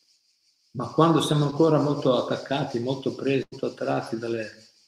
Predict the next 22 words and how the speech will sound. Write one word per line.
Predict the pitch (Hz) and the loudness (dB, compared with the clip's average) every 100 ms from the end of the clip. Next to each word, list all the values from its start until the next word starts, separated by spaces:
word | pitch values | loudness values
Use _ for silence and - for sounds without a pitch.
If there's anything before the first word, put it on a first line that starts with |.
| _ | _
dalla, | 120 117 117 | -6 -4 -4
dalla | 113 | -6
ricerca | 113 107 139 135 | -6 -2 0 0
del | 123 113 | 0 0
piacere | - - 131 127 | -2 -2 -2 -2
materiale, | 131 - 127 135 160 156 | -4 -2 -2 0 0 -2
abbiamo | 123 113 131 131 | -2 -4 -6 -6
difficoltà. | - - - 147 - - - _ _ _ _ _ _ _ _ _ 113 | -10 -16 -12 -12 -12 -18 -20 _ _ _ _ _ _ _ _ _ -10
Abbiamo | 110 117 120 | -10 -8 -8
difficoltà, | 117 - 120 117 127 | -8 -8 -6 -6 -6
non | 120 | -4
riusciamo. | 117 117 117 107 107 - _ _ _ _ _ _ _ _ _ _ _ | -4 -4 -8 -8 -10 -20 _ _ _ _ _ _ _ _ _ _ _
Quindi, | - 214 170 139 127 127 - | 0 4 4 4 2 -2 -8
eh, | 131 131 120 127 131 123 - - - - - - - | -10 -10 -10 -12 -12 -14 -16 -18 -20 -20 -20 -18 -4
Paolo | 160 160 | 0 2
dice, | 135 - | 0 2
"Allora | 202 208 | 2 4
come | - 147 | 4 2
faccio | 147 170 165 | 4 2 2
a | 127 | 2
fare | 139 131 | 4 4
capire, | 131 127 135 117 113 | 2 2 4 4 2